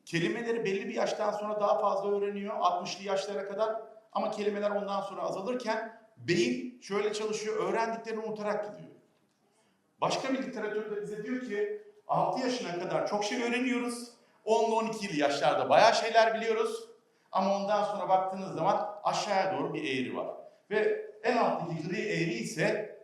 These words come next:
tam tersi, işte biz yaşlandığımız zaman demans, Alzheimer gibi hastalıklarla daha fazla unuttuğumuzu söylüyor. Yani etrafımızda her şey bize tehdit.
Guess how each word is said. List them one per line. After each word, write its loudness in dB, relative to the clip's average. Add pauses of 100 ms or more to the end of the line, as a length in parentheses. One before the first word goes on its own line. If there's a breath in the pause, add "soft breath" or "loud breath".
(120)
tam 0
tersi, 0
işte -10
biz -8
yaşlandığımız -2
zaman -2
demans, -4
Alzheimer -2
gibi -4
hastalıklarla -4
daha -4
fazla -4
unuttuğumuzu -6
söylüyor. -10 (340 soft breath)
Yani 0
etrafımızda 0
her -4
şey -10
bize -16
tehdit. -20